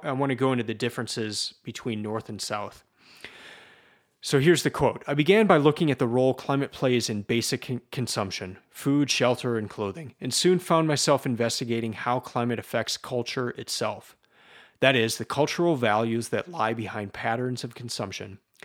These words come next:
I must say, I have found these interrelationships quite fascinating." And so let's get into some of those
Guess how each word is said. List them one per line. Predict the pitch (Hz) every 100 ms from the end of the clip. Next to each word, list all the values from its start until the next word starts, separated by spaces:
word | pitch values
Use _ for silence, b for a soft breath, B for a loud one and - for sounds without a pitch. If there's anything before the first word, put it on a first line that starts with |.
| B B B
I | -
must | 131 151 -
say, | 156 123
I | 107
have | 107
found | - 131 151
these | 147 127
interrelationships | - 139 131 117 120 - 120 127 - -
quite | - 127 127
fascinating." | - 117 104 - 104 101 95 - _ _ B B B B B B B -
And | 147
so | 175
let's | 175 196
get | - 180
into | 160 151
some | - 147
of | 131
those | 123 120 -